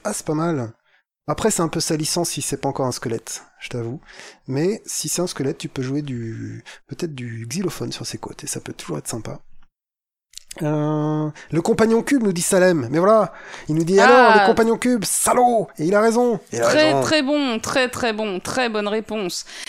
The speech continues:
Speaker 2: Mais ça aurait
Speaker 1: Ah.
Speaker 2: pu être le meilleur ami aussi, hein,
Speaker 1: Oui.
Speaker 2: le compagnon cube, euh.
Speaker 1: C'est vrai. C'est, oh, mais c'est vrai.
Speaker 2: Ouais.
Speaker 1: Oh,
Speaker 2: On n'y
Speaker 1: non,
Speaker 2: a
Speaker 1: ce
Speaker 2: pas pensé,
Speaker 1: critique.
Speaker 2: on est des salopards.
Speaker 1: On est des, je, on arrête le podcast, la vie
Speaker 2: Ouais.
Speaker 1: podcastique.
Speaker 2: On...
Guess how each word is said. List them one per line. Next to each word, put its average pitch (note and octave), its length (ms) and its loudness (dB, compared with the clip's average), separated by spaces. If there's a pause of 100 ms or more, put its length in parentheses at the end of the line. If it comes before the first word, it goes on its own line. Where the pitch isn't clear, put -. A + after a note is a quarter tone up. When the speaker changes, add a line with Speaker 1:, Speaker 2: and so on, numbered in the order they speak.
(140)
Speaker 2:
Mais C4+ 200 2
ça C4 260 6
aurait G#3+ 140 6
Speaker 1:
Ah. F3 140 4
Speaker 2:
pu C#3+ 80 6
être - 100 4
le A#3+ 80 2
meilleur G3 240 2
ami G#3 300 2
aussi, D#3 300 -4
hein, D3 80 -2
Speaker 1:
Oui. C#3+ 260 -2
Speaker 2:
le F3 260 -2
compagnon F#3 480 -4
cube, A3 280 -4
euh. D#3+ 360 0 (100)
Speaker 1:
C'est D#3+ 60 0
vrai. C#3+ 360 0
C'est, - 220 -4
oh, F#3+ 320 2
mais C#3+ 80 -2
c'est D3+ 160 -2
vrai. D3 240 0
Speaker 2:
Ouais. F3+ 380 4
Speaker 1:
Oh, A3+ 840 0 (100)
Speaker 2:
On G#3 120 0
n'y G#3+ 60 2
Speaker 1:
non, G#3+ 80 6
Speaker 2:
a - 40 2
Speaker 1:
ce C4 100 2
Speaker 2:
pas B3 60 6
pensé, B3 400 2
Speaker 1:
critique. A#3 140 2
Speaker 2:
on A3 100 0
est G#3+ 180 0
des G3 240 0
salopards. A3 880 0
Speaker 1:
On E3 140 2
est F#3 120 2
des, D3 520 0
je, C#3+ 120 -6 (180)
on F3+ 120 2
arrête E3+ 240 0
le D3 60 -4
podcast, - 420 -6
la B2+ 80 -4
vie C3 80 -2
Speaker 2:
Ouais. G#3+ 160 4
Speaker 1:
podcastique. - 520 -8 (120)
Speaker 2:
On... C4+ 120 2